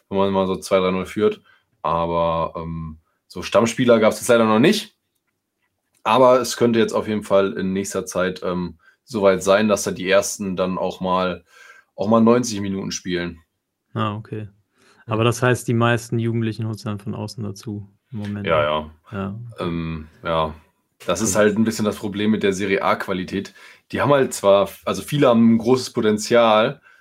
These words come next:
Speaker 1: aber halt nicht, ähm, die, die Fähigkeit, quasi in der Serie A mitzuspielen.
Speaker 2: Hm.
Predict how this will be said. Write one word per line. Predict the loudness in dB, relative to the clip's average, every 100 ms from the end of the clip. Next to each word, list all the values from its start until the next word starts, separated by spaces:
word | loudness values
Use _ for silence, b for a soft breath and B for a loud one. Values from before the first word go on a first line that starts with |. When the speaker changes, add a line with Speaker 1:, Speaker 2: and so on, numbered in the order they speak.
| b _
Speaker 1:
aber | -4 0 2 2
halt | 0 -2 -4
nicht, | -10 -10 -14 -10
ähm, | -8 -6 -6 -6 -6 -8
die, | -6 -4 -2 -4 -4 -8
die | -10 -8
Fähigkeit, | 0 0 0 0 -2 -2
quasi | -4 -6 -4
in |
der | -4
Serie | -2 -2 -2
A |
mitzuspielen. | -4 -8 -8 -6 -4 -4 -8 -8 -14 -10
Speaker 2:
Hm. | -6 -6 -6